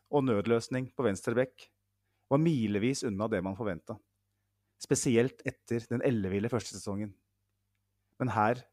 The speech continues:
var vi. Til tross for dette nølte ikke den franske professoren med å gi ham kapteinspinnet da den lille gutten inni Robin van Persie plutselig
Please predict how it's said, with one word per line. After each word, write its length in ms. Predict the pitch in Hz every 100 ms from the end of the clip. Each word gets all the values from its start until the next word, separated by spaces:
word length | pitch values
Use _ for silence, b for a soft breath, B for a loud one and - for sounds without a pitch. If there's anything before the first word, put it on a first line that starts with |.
| _ _ _ -
var 160 | 95 92
vi. 100 | 113 - _ _ _ _ _ _ _ _ _ _ _ _ _ _ _ _ _ _ _ _
Til 140 | 175 175
tross 280 | 127 135 -
for 140 | - 151
dette 380 | - - 127 131 - _ _ _ _
nølte 460 | 135 143 101 - 104
ikke 180 | - 127
den 100 | 135
franske 360 | 135 95 - 117
professoren 540 | 120 127 - 117 117 _ -
med 100 | 131
å 60 |
gi 60 | 110
ham 120 | 101 110
kapteinspinnet 720 | 113 95 87 - 101 107 117 b b b -
da 60 | 113
den 140 | 135
lille 260 | 139 98 110
gutten 460 | 113 - - 110 107 _ -
inni 200 | 131 117
Robin 240 | 113 92 107
van 140 | 123 110
Persie 440 | 87 - 110 107
plutselig 520 | - 131 - - 101